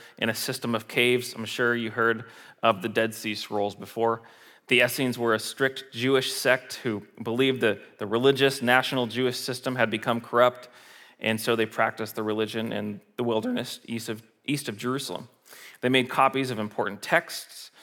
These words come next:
some scripture, some not scripture, and the conditions in the caves worked out remarkably well for the preservation of documents. Uh, constant low temperature, lack of light,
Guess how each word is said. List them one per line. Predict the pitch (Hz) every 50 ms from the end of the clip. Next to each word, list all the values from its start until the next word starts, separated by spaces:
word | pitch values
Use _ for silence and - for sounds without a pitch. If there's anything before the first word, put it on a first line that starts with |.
| - _ -
some | - - 135 113 110 107
scripture, | - - - 175 165 - - - 175 165 160 160
some | 156 - - 123 110 107 101 - -
not | 127 143 156 -
scripture, | - - - 151 143 - - 147 139 143 139 - - _ _ _ _ - - - - - - -
and | 120 120
the | 110 107
conditions | - - 143 147 151 - 156 139 127
in | 135
the | 131 123
caves | 123 - 139 123 120 120 120 - -
worked | 113 123 120 120 123
out | 120 104 80
remarkably | 110 113 117 120 123 123 - 127 110 113 117 113
well | 104 101 104 104 104 104
for | - - 101 98
the | 110
preservation | 101 - - 120 117 113 110 107 110 113 110 - 117 107
of | 101 95
documents. | - 110 107 107 - - 107 107 107 107 - - - _ _ _ _ _ - - _ _ _ _ _ _ _ -
Uh, | - 101 98 - - _ -
constant | - - 139 135 - - 131 123 120
low | 123 127 127
temperature, | 123 - 139 123 110 113 117 - - - 123 120 117 113
lack | 113 117 117 120 120 -
of | 120 107 104
light, | 110 113 113 117 110 - -